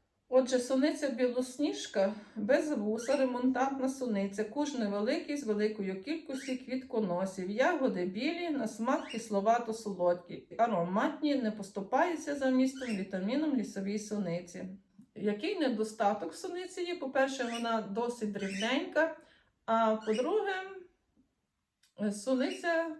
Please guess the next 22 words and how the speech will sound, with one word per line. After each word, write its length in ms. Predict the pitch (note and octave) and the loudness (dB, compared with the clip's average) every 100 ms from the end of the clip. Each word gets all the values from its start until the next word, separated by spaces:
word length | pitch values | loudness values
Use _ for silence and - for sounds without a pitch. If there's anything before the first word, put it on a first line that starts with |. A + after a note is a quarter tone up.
| - | -4
така 300 | C4 C4 C#4+ | -2 0 0
ремонтантна 680 | C4+ C4+ C#4 C4+ C4+ C4+ B3+ | 0 2 2 2 2 2 0
не 180 | B3 C#4+ | 2 2
дає 340 | C4+ A#3+ A#3 | 0 -2 -2
вуса, 500 | G3 F3+ G3+ G#3 G3 G#3+ | -4 -4 -6 -4 -6 -4
і 100 | A3 | -6
тому 560 | A3 A3 B3 B3+ B3 | -4 -2 2 2 2
ми 400 | A#3 A3 A#3 A#3 | 0 -2 -2 -2
можемо 540 | G#3+ G#3+ G#3+ G3+ G3+ G3+ | 0 0 0 -2 -6 -6
тільки 360 | A3+ G3+ G3 | -6 -6 -4
висівати, 720 | F#3+ - G3+ A3 D#4 G4+ F4 - | -6 -4 -2 0 0 0 -4 -2
або 260 | A3 G#3 | -2 -2
вже 240 | G#3+ A3 G#3 | 0 0 0
коли 380 | - G#3 G3+ | -2 -2 0
виріс 480 | G3 G#3 G3+ F#3+ - G3 | 0 0 0 -4 -8 -2
гарний 420 | G3 G3 F#3+ F#3+ | -2 0 -4 -4
кущ, 300 | - F#4 A#3+ | -6 -6 -6
ми 120 | A3+ | -4
можемо 480 | G3 C#4+ C#4+ B3+ A3 | 0 0 0 -2 0
розділити 640 | G3+ - G3+ F#3 F3 F#3 | -2 -2 -2 -2 -6 -8
цей 220 | - F#3 | -10 -10
кущ. 360 | F3 F3+ F#3 | -10 -10 -10